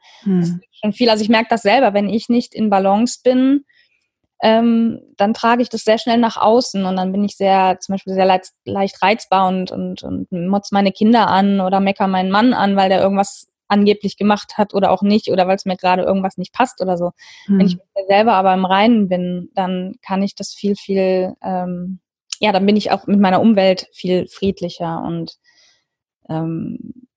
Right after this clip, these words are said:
Speaker 2: ja, und dann eben, wenn man dann auch noch so vor besonderen Herausforderungen steht, wie einer Krankheit oder so, dann hilft so eine Entspannungstechnik wie Yoga, Qigong oder was auch immer,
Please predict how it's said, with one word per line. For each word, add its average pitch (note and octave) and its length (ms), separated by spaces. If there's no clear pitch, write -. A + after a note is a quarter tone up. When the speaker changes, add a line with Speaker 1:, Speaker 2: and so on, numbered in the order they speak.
Speaker 2:
ja, G3 300
und F#3+ 180
dann G3 140
eben, G#3 160
wenn G3+ 140
man G3+ 120
dann G3 200
auch F#3+ 100
noch G3 140
so - 120
vor G3+ 160
besonderen G3+ 480
Herausforderungen G3+ 840
steht, F#3+ 320
wie F#3 120
einer F#3 300
Krankheit G3+ 640
oder G3 200
so, F#3+ 140
dann F#3 240
hilft G#3 580
so G3 140
eine F#3+ 280
Entspannungstechnik G#3 920
wie G3 80
Yoga, G3 460
Qigong G3 460
oder F#3+ 180
was G3 140
auch F#3 120
immer, G#3+ 440